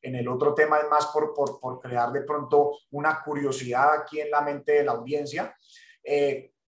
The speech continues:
porque para mí lo que existe eterno, infinito,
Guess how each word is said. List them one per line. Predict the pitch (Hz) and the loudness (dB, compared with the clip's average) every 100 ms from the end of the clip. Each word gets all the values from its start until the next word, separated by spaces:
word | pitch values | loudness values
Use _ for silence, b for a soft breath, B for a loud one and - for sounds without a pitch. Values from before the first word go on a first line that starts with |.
| _ _ _ | _ _ _
porque | 175 151 147 143 127 | 0 0 0 0 2
para | 139 131 | 0 0
mí | 131 156 | 0 0
lo | 208 | 0
que | 190 | -2
existe | - - 190 185 - 220 226 - _ _ _ _ _ _ _ _ _ | -2 -2 0 0 4 6 4 -2 _ _ _ _ _ _ _ _ _
eterno, | 143 - 175 190 202 202 202 196 - 175 | -10 -2 2 4 4 4 4 2 -4 -16
infinito, | 160 147 143 165 185 202 196 | -14 -10 -8 -6 -2 0 -2